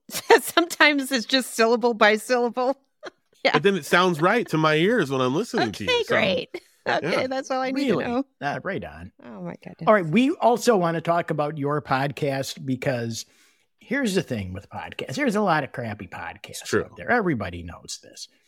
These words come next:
Speaker 3: Your podcast, it sounds weird calling it a podcast, and I don't want you to be offended by it, but it is like, we were there,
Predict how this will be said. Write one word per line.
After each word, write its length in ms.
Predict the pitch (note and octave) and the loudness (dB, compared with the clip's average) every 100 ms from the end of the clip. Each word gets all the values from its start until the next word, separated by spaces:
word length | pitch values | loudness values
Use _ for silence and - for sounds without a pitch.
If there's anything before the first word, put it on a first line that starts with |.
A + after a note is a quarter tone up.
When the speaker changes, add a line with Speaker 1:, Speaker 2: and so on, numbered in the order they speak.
| _ _ _ | _ _ _
Speaker 3:
Your 340 | C#3 D3 B3 B3+ | -2 4 4 4
podcast, 920 | - D3+ C#3 B2 B2+ A#2 A2+ - - _ - | 2 2 2 -2 -4 -4 -6 -8 -12 _ -8
it 180 | D3+ | -6
sounds 240 | - D#3 C#3 | -2 -4 -4
weird 320 | C#3+ D#3+ D#3 | -6 -6 -8
calling 420 | - C#3+ C3+ D3 | -6 -2 -2 -2
it 60 | C#3 | -4
a 40 | |
podcast, 580 | A#2 B2+ D3 D#3 E3 D3 | -4 -6 -6 -4 -4 -4
and 80 | C3 | -4
I 60 | C3 | -2
don't 120 | D#3 | -2
want 160 | F#3 E3 | -2 -2
you 40 | |
to 60 | C3+ | -2
be 80 | |
offended 440 | A#2+ - C#3 F3+ - | -4 -4 -6 -6 -4
by 180 | - - | -4 -2
it, 100 | G2+ | -4
but 140 | D3+ | -6
it 140 | D3+ D#3 | -4 -4
is 120 | C#3+ | -6
like, 200 | C3 B2+ | -8 -8
we 240 | B2 D#3+ G#3+ | -6 -4 -2
were 160 | A#3 | -2
there, 380 | C#3+ C#3+ C#3 C3+ | 0 0 0 -2